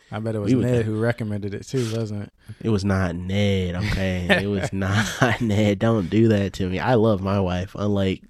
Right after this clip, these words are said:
Speaker 1: <laughs>
Speaker 2: Ned and Chance the Rapper, okay?
Speaker 1: <laughs>
Speaker 2: Wife, wife guys are currently,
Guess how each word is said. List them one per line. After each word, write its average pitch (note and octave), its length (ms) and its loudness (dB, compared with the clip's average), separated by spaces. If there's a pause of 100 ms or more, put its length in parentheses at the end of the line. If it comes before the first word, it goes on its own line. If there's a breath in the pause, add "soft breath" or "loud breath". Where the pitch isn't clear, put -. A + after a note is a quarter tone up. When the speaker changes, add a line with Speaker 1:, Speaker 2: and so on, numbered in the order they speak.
Speaker 1:
<laughs> - 160 -14
Speaker 2:
Ned G2+ 380 4
and F2 140 -4
Chance G2 320 0
the F#2+ 100 -6
Rapper, F#2 580 0
okay? F#2+ 460 -2 (100)
Speaker 1:
<laughs> A3+ 380 -12 (640 soft breath)
Speaker 2:
Wife, A#2+ 340 2
wife B2+ 320 2
guys C3+ 320 2
are F#2+ 260 -2
currently, G2+ 680 2